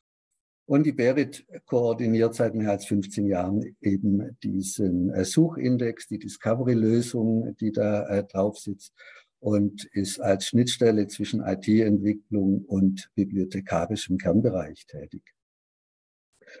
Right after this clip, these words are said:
Und beide sind in der Arbeitsgruppe Kompetenzzentrum,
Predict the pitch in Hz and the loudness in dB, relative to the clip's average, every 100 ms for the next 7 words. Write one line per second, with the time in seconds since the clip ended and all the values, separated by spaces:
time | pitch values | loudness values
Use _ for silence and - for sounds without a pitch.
0 | - - 107 120 120 151 160 160 143 123 | -14 -2 2 4 4 4 0 0 0 2
1 | 120 117 156 135 - 139 127 127 123 117 | 2 2 2 0 -2 -6 -4 -4 -2 -2
2 | 120 - 123 135 - 123 120 123 120 120 | -4 -2 0 -2 -2 -2 -2 -2 -2 -4
3 | 123 | -6